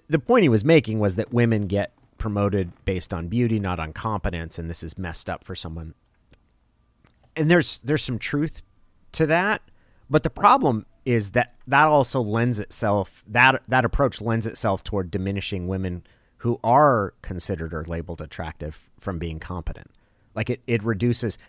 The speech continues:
I think Erin Andrews is pretty good at her job. And I think she takes a lot of heat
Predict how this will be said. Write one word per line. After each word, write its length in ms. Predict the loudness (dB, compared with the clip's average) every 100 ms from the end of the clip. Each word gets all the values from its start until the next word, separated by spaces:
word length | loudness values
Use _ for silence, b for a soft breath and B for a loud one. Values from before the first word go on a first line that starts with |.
| b b
I 100 | 2
think 180 | 4 4
Erin 200 | 4 4
Andrews 380 | 2 2 -2 -2
is 60 |
pretty 200 | -2 -2
good 180 | 0 0
at 120 | 0
her 80 | -2
job. 260 | -4 -6 -8 _ _ _ _ _ _
And 140 | 2
I 120 | 4 4
think 180 | 2
she 140 | -2 -6
takes 640 | -2 0 0 -4 -10 -10 -16 _ _ _ _
a 120 | 0
lot 400 | 0 0 4 6
of 100 | 4
heat 560 | -2 -6 -6 -6 -14